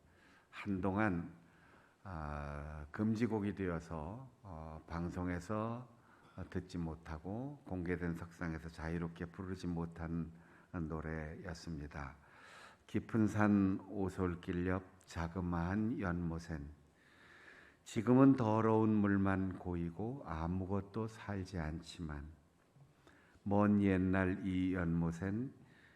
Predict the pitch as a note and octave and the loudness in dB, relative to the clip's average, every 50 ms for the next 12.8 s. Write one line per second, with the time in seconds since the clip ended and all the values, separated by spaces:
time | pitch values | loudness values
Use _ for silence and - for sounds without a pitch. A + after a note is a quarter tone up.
0 | - _ _ _ - F#2 F#2+ F#2+ F#2+ - - - A2 G#2+ G#2 F#2+ - - - F#2+ | -20 _ _ _ -2 0 0 2 0 -2 -2 0 2 2 2 2 0 -4 -6 -4
1 | F#2+ F#2+ F#2 F#2 F#2 F2 E2+ - - F#2 F2+ F2 E2+ D#2+ D#2+ E2 D#2 D#2+ D#2 D2 | -2 0 0 0 0 -2 -4 -6 -10 -8 -4 -2 0 0 -2 -2 -4 -6 -8 -8
2 | D2+ D2+ - - _ _ _ _ _ _ _ _ _ - - - - - G2+ G2 | -8 -12 -16 -20 _ _ _ _ _ _ _ _ _ -18 -14 -10 -4 0 2 2
3 | G2 G2 G2 G2 G2 G2 F#2 F2+ F2 - F2+ F2 E2+ - F#2+ F2+ E2+ E2+ E2+ E2+ | 2 2 2 2 2 2 2 2 -2 -2 -4 -6 -4 -4 -6 -4 -4 -2 -4 -4
4 | E2+ E2+ E2+ E2 D#2+ E2 D#2 D2+ - E2+ D#2+ - - E2+ D#2 D#2 D#2 D#2 D#2+ - | -4 -4 -4 -2 -2 -2 -2 -4 -8 -12 -12 -8 -6 -6 -6 -6 -6 -10 -14 -18
5 | - - - - - - - _ _ _ - - F2+ - - - F2 E2 E2 E2 | -20 -20 -20 -20 -20 -20 -20 _ _ _ -8 -6 -6 -6 -4 -4 -2 -2 -2 -2
6 | E2 E2+ F2+ G2+ G#2 A2+ B2+ C3+ - - - - E2 D2+ D2 D2 - F#2 F#2 F#2 | -4 -6 -4 -4 -4 -6 -8 -10 -12 -16 -10 -8 -8 -6 -6 -6 -6 -4 -2 -2
7 | F2+ E2 D#2 D#2 D#2+ D#2 D2 D2 D2 - - - _ _ _ _ _ _ _ _ | -2 -2 -4 -4 -6 -8 -8 -8 -10 -12 -14 -20 _ _ _ _ _ _ _ _
8 | _ _ _ _ - - - - - - - _ G2 G#2+ A#2 A#2+ C3 B2+ A#2+ A2+ | _ _ _ _ -20 -20 -20 -20 -20 -20 -8 _ 6 8 10 10 10 10 10 8
9 | A2 A2 A2 A2+ A#2 A2 G#2+ G#2 G2+ F#2+ F#2 F#2+ F#2+ F#2+ F2+ F2 F2+ F2 E2 D#2+ | 8 6 4 4 4 4 6 6 4 4 2 2 2 2 2 2 2 2 0 -2
10 | D#2+ - - - _ _ _ _ _ _ _ _ _ _ - F#2+ F#2 F#2 F#2+ F#2 | -6 -10 -16 -20 _ _ _ _ _ _ _ _ _ _ -2 0 2 2 2 2
11 | F#2+ F#2 F2+ - - G2 F2+ F2+ F2+ F2 E2+ E2+ - - F2 E2+ E2+ E2+ E2+ E2 | 2 0 -2 -2 -4 -4 0 0 0 0 -2 -4 -6 -6 -4 0 0 0 0 0
12 | E2 E2 - E2+ D#2+ D#2+ D#2 D#2 D#2 D2+ D#2+ D2+ D2 C#2+ D2 | -2 -4 -4 -6 -4 -4 -4 -4 -4 -6 -8 -10 -10 -14 -16